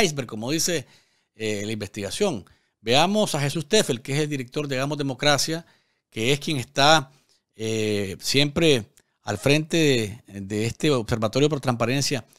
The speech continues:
y Anticorrupción, hablar de los hallazgos y de lo importante que es seguir luchando contra,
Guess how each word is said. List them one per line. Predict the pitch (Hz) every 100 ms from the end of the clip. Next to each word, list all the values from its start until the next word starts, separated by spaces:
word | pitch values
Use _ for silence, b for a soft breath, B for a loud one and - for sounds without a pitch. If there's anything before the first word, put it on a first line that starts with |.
| _ _ _ _
y | 104
Anticorrupción, | 123 139 147 147 107 143 143
hablar | - 113 113 147
de | 156 160
los | 131
hallazgos | 120 110 156 175 185 214 202 - _
y | 117
de | 120
lo | 117
importante | 113 - 107 180 208 185 127
que | - 120 151
es | - -
seguir | - 107 117 156
luchando | 143 107 123 143 139
contra, | 131 117 123 104